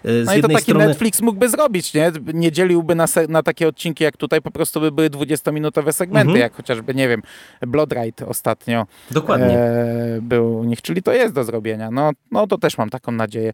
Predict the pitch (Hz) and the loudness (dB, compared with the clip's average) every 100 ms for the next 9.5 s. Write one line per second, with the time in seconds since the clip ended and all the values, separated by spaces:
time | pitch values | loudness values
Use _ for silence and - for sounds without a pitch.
0 | _ - 220 220 - 220 - 120 117 117 | _ -6 -2 0 2 0 0 -2 -2 2
1 | 110 - 208 - 165 - - - - 208 | 2 2 0 4 4 4 4 4 2 2
2 | 214 208 127 - 190 123 123 185 110 107 | 2 2 4 2 4 4 4 4 2 2
3 | 185 226 190 160 147 233 - 392 - 147 | 0 0 2 2 2 0 0 -2 0 2
4 | 139 139 143 156 170 180 156 165 180 175 | 2 2 2 2 2 0 0 0 0 0
5 | 175 180 175 165 156 170 151 175 160 156 | 0 0 2 2 0 -2 -2 0 2 2
6 | 151 120 135 135 131 - 135 143 139 156 | 2 2 2 2 2 2 0 0 0 0
7 | 151 147 - 143 - - - 147 131 127 | 2 0 -2 -4 -2 -6 -2 -2 0 -2
8 | 120 120 117 113 117 123 151 147 139 - | -4 -4 -2 -2 -4 -2 -2 0 -2 -2
9 | - 180 139 101 98 | -2 0 2 2 2